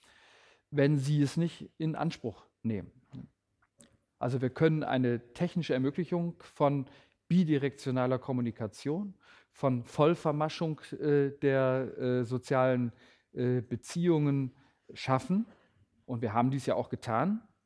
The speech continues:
mit dem, äh, interaktiven Skript im Kontext dieser Vorlesung. Wenn Sie es nicht nutzen,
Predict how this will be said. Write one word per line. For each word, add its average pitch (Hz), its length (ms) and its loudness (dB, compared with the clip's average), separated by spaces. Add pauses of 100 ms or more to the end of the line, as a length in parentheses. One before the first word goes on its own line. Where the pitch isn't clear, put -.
(240)
mit - 340 -8
dem, 117 360 0 (580)
äh, 120 220 0
interaktiven 117 600 -2
Skript - 440 -2
im 117 160 -6
Kontext 117 420 -6
dieser 110 240 -4
Vorlesung. 160 720 -4 (1300)
Wenn 147 220 6
Sie 165 160 4
es 160 120 0
nicht 123 160 2
nutzen, 160 540 0